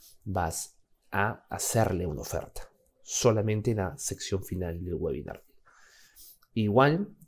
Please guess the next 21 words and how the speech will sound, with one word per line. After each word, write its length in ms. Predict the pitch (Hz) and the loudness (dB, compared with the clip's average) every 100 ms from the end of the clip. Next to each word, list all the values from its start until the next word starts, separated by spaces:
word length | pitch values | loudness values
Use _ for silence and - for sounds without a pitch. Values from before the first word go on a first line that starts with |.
| - - | -10 0
eh, 200 | 101 98 | 2 4
debajo 640 | 95 107 110 131 160 - _ _ _ - | 4 4 4 2 2 -2 _ _ _ -10
les 300 | 101 95 87 | -4 -4 -4
estoy 220 | - - 101 | -6 -6 -4
copiando 480 | 95 104 98 98 | -2 2 2 4
un 180 | 101 104 | 2 2
enlace 640 | 98 92 95 101 - 101 139 _ - - - - _ | 0 4 4 2 -2 -4 -6 _ -20 -20 -20 -20 _
de 960 | 104 107 104 104 98 95 92 92 98 - - | -4 4 6 6 4 2 0 -2 -8 -12 -4
el, 640 | 98 92 90 87 87 85 104 - | -2 0 -2 -4 -6 -8 -12 -18
de 240 | - 113 101 | -4 0 2
Perfect 440 | 113 110 117 101 | 4 4 4 2
Webinar, 680 | 107 107 110 98 107 - - - - | 4 6 6 4 2 0 -8 -20 -8
que 180 | 85 90 | -4 -2
es 100 | - | -2
exactamente 680 | 90 - 95 101 101 104 - | -2 -4 -4 -2 -2 -4 0
cómo 320 | - 120 123 | 2 4 2
construir 600 | 104 98 - 98 95 98 | 0 -2 -2 -2 0 0
un 160 | 101 101 | 0 0
mensaje 960 | 95 95 - - 95 - - 98 104 _ - - - _ _ | -2 -2 -2 0 -2 -4 -2 -2 -2 _ -20 -20 -20 _ _
de 180 | 95 87 | -4 0
ventas, 680 | 92 98 95 95 110 - - | 2 0 0 -2 -4 -8 -18